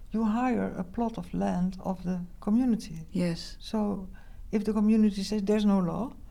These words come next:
Speaker 1: so we pick it in,"
Speaker 2: Yeah, yeah.
Speaker 1: what can we do?
Speaker 2: So, so y-,
Speaker 1: So that's
Speaker 2: you
Speaker 1: one
Speaker 2: need
Speaker 1: thing.
Speaker 2: ambassadors.
Speaker 1: Yes, the, and ambassadors are around you. And that's one development you see everywhere. Another thing is that you see also that, um, the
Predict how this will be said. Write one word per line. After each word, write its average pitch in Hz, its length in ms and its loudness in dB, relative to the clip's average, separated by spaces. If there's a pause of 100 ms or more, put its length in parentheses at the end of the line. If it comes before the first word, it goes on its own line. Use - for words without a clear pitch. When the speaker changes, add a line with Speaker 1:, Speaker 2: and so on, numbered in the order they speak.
(200)
Speaker 1:
so 185 120 -6
we 196 120 4
pick 190 240 -4
it - 120 -10
in," 262 140 -4 (220)
Speaker 2:
Yeah, 196 220 4 (280)
yeah. 208 140 2
Speaker 1:
what 214 160 0
can 208 160 2
we 196 80 -2
do? 185 100 -4
Speaker 2:
So, 254 220 4
so 240 260 4
y-, 220 100 0
Speaker 1:
So - 180 -6 (200)
that's 220 260 -4
Speaker 2:
you 240 80 2
Speaker 1:
one 254 120 10
Speaker 2:
need 285 140 10
Speaker 1:
thing. 285 100 0
Speaker 2:
ambassadors. 220 800 6 (140)
Speaker 1:
Yes, 294 320 2
the, - 180 -2
and 214 100 10
ambassadors 233 520 2
are 202 240 0
around 190 420 2
you. 160 240 -6 (380)
And 175 80 4
that's 202 240 0
one 202 400 2 (420)
development 175 580 2
you 170 100 -4
see 180 260 -4
everywhere. 175 560 -6 (800)
Another 214 320 4
thing 190 320 -2
is 185 180 -2
that 180 180 -2
you 196 60 2
see 202 300 -2
also 214 500 -6 (360)
that, 190 280 -6 (180)
um, 180 520 -4 (140)
the 175 200 -4